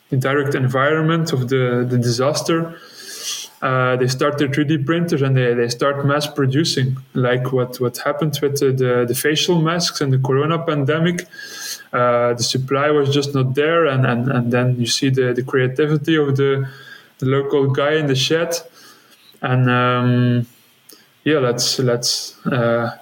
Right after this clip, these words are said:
let's see where it goes. But, uh, it's certainly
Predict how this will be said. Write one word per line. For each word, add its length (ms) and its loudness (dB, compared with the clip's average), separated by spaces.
let's 180 -2
see 180 0
where 160 2
it 200 0
goes. 460 0
But, 560 2
uh, 120 2
it's 140 -2
certainly 800 2